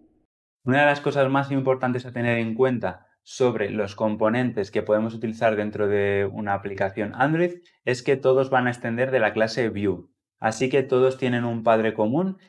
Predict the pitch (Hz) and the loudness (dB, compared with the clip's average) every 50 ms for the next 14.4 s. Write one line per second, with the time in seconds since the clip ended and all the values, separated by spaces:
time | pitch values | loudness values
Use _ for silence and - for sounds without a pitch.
0 | _ _ _ - 135 139 143 135 127 123 117 113 107 120 123 123 - - 127 123 | _ _ _ 0 2 2 4 2 2 2 0 0 2 2 2 2 0 -2 -2 0
1 | 123 120 117 - - 131 127 123 - 127 123 123 - 120 120 113 120 117 113 110 | 0 0 0 0 0 0 0 2 2 0 0 0 -2 -2 0 0 2 4 4 4
2 | 113 113 123 131 127 - - _ _ _ _ - 117 107 110 110 113 - 123 120 | 4 4 2 0 -2 -4 -14 _ _ _ _ 0 2 4 4 4 2 0 -2 -2
3 | 117 117 110 110 110 110 113 110 117 120 120 - _ _ - 117 113 110 104 101 | 0 0 0 0 0 2 2 2 2 0 -2 -10 _ _ -8 -6 -4 -2 0 4
4 | 107 107 107 107 104 104 95 95 92 101 95 95 - - 95 - - - _ _ | 6 6 6 6 4 2 0 0 -2 -6 -8 -8 -10 -16 -18 -18 -20 -20 _ _
5 | _ _ - 113 117 131 143 160 165 160 135 120 117 113 120 127 131 127 131 135 | _ _ -6 -2 0 2 4 2 4 4 4 4 4 4 2 0 0 2 2 4
6 | 139 131 147 143 127 120 117 117 117 117 - - 117 117 120 120 123 120 117 113 | 4 2 0 -2 0 2 2 4 4 2 0 -2 -2 0 0 0 0 0 -2 -4
7 | - - 110 110 - 104 98 98 95 127 135 143 156 160 156 - - 170 175 175 | -4 -4 -4 -2 -2 -2 -2 -2 0 -2 -2 0 -2 -2 -4 -4 -4 -6 -6 -6
8 | - - _ _ - - 117 120 120 120 120 120 113 127 123 123 120 117 - - | -10 -18 _ _ -10 -4 0 2 2 2 2 2 2 0 0 0 0 -2 -2 -4
9 | 117 113 - - 120 117 113 117 117 117 117 113 113 113 113 113 113 113 113 113 | -4 -4 -4 -6 -4 -4 -2 -2 -2 -2 -2 0 2 2 2 0 0 0 0 0
10 | 113 113 - - - _ _ - 120 110 117 117 117 113 110 110 110 - - 110 | -2 -4 -10 -18 -20 _ _ -8 -4 -2 -2 0 0 2 2 0 0 0 -2 -4
11 | 107 104 117 120 143 139 - 151 147 143 123 117 113 117 113 113 113 113 113 110 | -4 -2 -2 -2 -2 -2 -2 -4 -2 -2 -2 0 2 2 2 0 0 -2 0 0
12 | 110 110 110 110 110 110 107 107 107 107 107 107 107 - - _ _ _ _ - | 0 0 0 2 2 2 2 4 4 4 2 2 0 -4 -12 _ _ _ _ -2
13 | 110 113 117 113 135 151 156 160 165 165 - - - _ - 110 113 - 120 110 | 0 2 2 4 4 2 2 2 0 -2 -6 -12 -16 _ -8 -8 -6 -4 -4 -4
14 | 113 120 107 107 104 104 104 | 0 2 4 4 4 2 -2